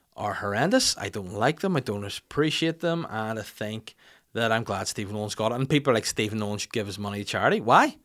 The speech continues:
It's Stephen Nolan's money. Stephen Nolan can do whatever the fuck he wants with that money. I hope Stephen Nolan buys himself a really high quality outside garden suite, like, sofa set for outside in his garden,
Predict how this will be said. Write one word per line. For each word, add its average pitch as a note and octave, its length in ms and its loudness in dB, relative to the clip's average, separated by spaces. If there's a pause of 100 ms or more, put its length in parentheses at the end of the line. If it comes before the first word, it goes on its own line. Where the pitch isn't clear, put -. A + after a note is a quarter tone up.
(120)
It's - 140 -6
Stephen B3 240 6
Nolan's C3+ 240 2
money. D3 180 2
Stephen C4+ 220 -2
Nolan F3 140 2
can C3+ 80 -2
do B2 100 2
whatever A2 160 2
the G2+ 140 -8
fuck - 380 -2
he G#2+ 120 -4
wants G#2+ 240 -6
with A2 80 0
that G2+ 80 -6
money. C3+ 260 0 (320)
I C#3+ 60 4
hope G#3 220 10
Stephen D3+ 340 2
Nolan B2 240 -4
buys G#2+ 300 -4
himself G#2 480 -6 (420)
a A#2 140 2
really B2 420 2
high G#2 380 2
quality G#2 580 0
outside G#2 840 0 (560)
garden G2+ 400 -2
suite, B2+ 380 -2
like, G#2+ 180 -2
sofa - 400 0
set C3+ 340 2
for A2 160 0
outside G#2 300 0
in G#2+ 60 -4
his G2 100 -8
garden, G#2+ 340 -4